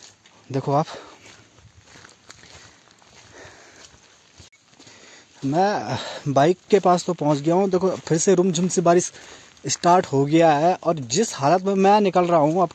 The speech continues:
क्या बोलूँ तुम्हें, ये मिट्टी सारी चिपक रही है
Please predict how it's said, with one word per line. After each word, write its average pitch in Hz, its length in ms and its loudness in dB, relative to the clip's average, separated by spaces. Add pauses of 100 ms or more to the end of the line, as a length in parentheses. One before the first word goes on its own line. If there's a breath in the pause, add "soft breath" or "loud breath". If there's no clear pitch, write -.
क्या 151 280 4
बोलूँ 123 240 -4
तुम्हें, 123 220 -8 (580 loud breath)
ये 151 100 -2
मिट्टी 165 420 -2
सारी 180 300 0
चिपक 175 340 -2
रही 175 180 0
है 175 300 0